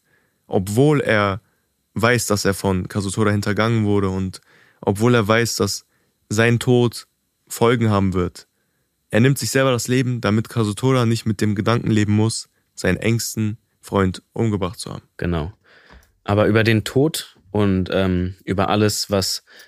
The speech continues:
Speaker 2: dann später noch passiert, reden wir in der übernächsten Episode von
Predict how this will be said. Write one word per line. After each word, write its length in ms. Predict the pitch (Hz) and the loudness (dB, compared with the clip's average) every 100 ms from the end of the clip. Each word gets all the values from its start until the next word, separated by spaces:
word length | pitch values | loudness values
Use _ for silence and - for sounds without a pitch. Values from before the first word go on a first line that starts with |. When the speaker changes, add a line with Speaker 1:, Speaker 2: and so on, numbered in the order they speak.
| _ | _
Speaker 2:
dann 140 | 98 | -4
später 260 | 92 123 120 | -2 0 2
noch 160 | 107 | 0
passiert, 500 | - 104 - 110 101 92 | 0 -4 0 0 0 2
reden 260 | 110 123 | 2 2
wir 260 | 110 110 113 - _ _ _ - | 2 0 -2 -10 _ _ _ -2
in 220 | 98 95 | 2 4
der 460 | 95 95 92 95 - _ _ | 4 2 2 -2 -8 _ _
übernächsten 600 | - 139 107 95 92 - 90 | 0 2 2 0 -2 -4 -4
Episode 600 | 85 101 104 110 123 127 _ _ _ | -2 -2 0 2 2 0 _ _ _
von 400 | - 113 104 101 | -4 0 0 -2